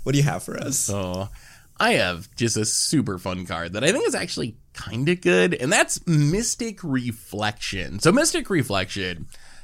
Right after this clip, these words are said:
Speaker 2: two mana instant. You can foretell it if you want to, uh, exile it, and then for two mana, and then you can cast it for its foretell cost of one mana. And it says, "Choose target non-legendary creature. The next time one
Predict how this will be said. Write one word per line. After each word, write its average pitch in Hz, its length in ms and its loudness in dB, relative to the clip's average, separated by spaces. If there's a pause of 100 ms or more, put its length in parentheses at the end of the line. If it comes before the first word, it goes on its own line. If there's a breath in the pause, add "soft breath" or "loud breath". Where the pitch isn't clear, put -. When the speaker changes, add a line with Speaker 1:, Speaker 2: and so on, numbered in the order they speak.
(120 loud breath)
Speaker 2:
two 269 140 6
mana 359 180 2
instant. 95 520 -4 (220)
You 135 100 -2
can 151 160 2
foretell 185 500 2
it 151 80 2
if 117 140 0
you 101 100 -4
want 92 280 -6
to, 92 280 -4
uh, 110 220 2
exile 123 480 -2
it, 110 180 0
and 101 380 -6
then 104 300 -4
for 135 140 2
two 139 140 0
mana, 123 220 -2
and 113 80 -2
then 110 80 -2
you 104 80 -6
can 104 180 -4
cast 123 320 -4
it 120 180 -6
for - 140 -2
its 120 100 -2
foretell 117 380 -4
cost 110 240 -2
of 110 80 -2
one 110 160 0
mana. 107 360 2 (340 loud breath)
And 247 100 4
it 302 100 4
says, 202 260 2
"Choose 339 460 2
target 196 380 2
non-legendary 123 1080 2
creature. 90 600 -6 (360 loud breath)
The 143 100 6
next - 300 0
time 190 420 2
one 170 420 4